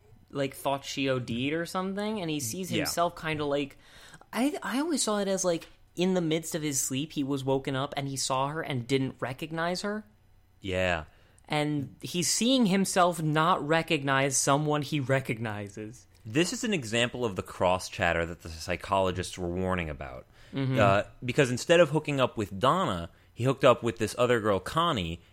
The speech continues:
Speaker 2: and briefly perceived her as Donna. Or, instead of hooking up with Connie, he hooked up with Donna, and then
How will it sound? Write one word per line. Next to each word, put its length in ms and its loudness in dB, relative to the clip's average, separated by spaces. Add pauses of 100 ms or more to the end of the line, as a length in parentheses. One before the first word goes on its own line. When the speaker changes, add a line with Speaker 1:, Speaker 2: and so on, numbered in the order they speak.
Speaker 2:
and 180 0
briefly 420 2
perceived 580 -2
her 360 4
as 220 6
Donna. 460 0 (540)
Or, 520 10 (160)
instead 320 6
of 80 4
hooking 320 0
up 160 2
with 160 -8
Connie, 640 0 (120)
he 120 -2
hooked 220 6
up 140 2
with 220 -2
Donna, 580 4 (420)
and 200 6
then 180 6